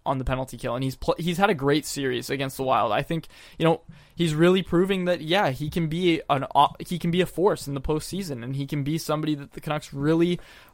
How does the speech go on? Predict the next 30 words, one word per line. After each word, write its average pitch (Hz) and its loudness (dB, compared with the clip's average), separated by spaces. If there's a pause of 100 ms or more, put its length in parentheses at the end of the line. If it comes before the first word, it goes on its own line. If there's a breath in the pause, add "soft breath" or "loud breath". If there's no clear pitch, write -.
(340 loud breath)
find 185 6
useful - 4 (120)
in 160 2
all 165 6
areas 190 2
of 190 -6
the 196 -2
ice. 247 2
And 147 -2
I 143 2
mean, 165 0 (100)
you 175 0
want 170 4
that 139 6
on 139 0
your 139 -4
team, 139 -2
right? 139 0
Like, 135 -4
Tyler 196 6
Motte 165 8
is 143 0
the 143 2
ideal 143 4
fourth 139 -2
liner. 110 0
He's 143 -4
paid 202 2
like 220 2
one, 240 2